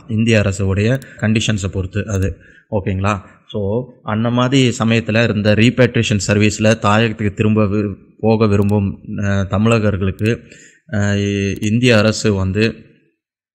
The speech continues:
அஹ், ஒரு சில கண்டிஷனை வச்சிருக்கு. அஹ், so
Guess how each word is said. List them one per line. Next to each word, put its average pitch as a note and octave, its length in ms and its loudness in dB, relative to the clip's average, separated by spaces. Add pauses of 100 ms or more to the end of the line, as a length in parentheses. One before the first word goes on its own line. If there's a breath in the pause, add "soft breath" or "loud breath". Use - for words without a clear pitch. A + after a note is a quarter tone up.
அஹ், G2 500 0
ஒரு G#2 200 0
சில A2+ 200 -2
கண்டிஷனை G#2 560 -2
வச்சிருக்கு. G2+ 440 -4 (500 soft breath)
அஹ், G#2+ 120 -4
so A#2+ 140 -2